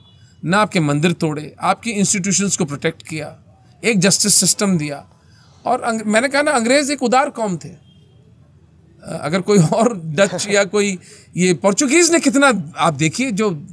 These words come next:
Speaker 1: जो छोटे से गोवा के अंदर जो हालत हिंदुओं की की पोर्चुगीज ने, कितने निशंस हत्याएं की।
Speaker 2: अभी भी केरल की तरफ तो अभी भी
Speaker 1: चल ही रहा है। और
Speaker 2: चल ही
Speaker 1: गोरों,
Speaker 2: रहा है।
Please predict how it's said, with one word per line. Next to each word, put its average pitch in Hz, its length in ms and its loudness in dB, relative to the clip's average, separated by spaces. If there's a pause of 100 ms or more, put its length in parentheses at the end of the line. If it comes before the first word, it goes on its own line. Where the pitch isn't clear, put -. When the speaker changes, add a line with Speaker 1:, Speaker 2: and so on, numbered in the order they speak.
(120)
Speaker 1:
जो 151 160 -6
छोटे 175 320 0
से 190 120 2
गोवा 156 240 0
के 185 100 -4
अंदर 151 280 -4 (560)
जो 175 200 0
हालत 175 400 2
हिंदुओं 202 260 4
की 180 140 0
की 170 180 -4
पोर्चुगीज 143 540 -6
ने, 143 120 -10 (580)
कितने 175 240 -2
निशंस 156 540 0
हत्याएं 156 360 -4
की। 135 180 -14 (180)
Speaker 2:
अभी 156 160 -6
भी 180 120 -6
केरल 165 300 -4
की 170 100 -4
तरफ 165 280 -4
तो 170 60 -2
अभी 160 160 -4
भी 180 220 -4 (420)
Speaker 1:
चल 151 120 0
ही 247 80 2
रहा 214 180 2
है। 254 120 -4
और 220 200 0
Speaker 2:
चल 160 60 -2
ही 170 80 0
Speaker 1:
गोरों, 247 180 2
Speaker 2:
रहा 147 80 -8
है। 135 40 -18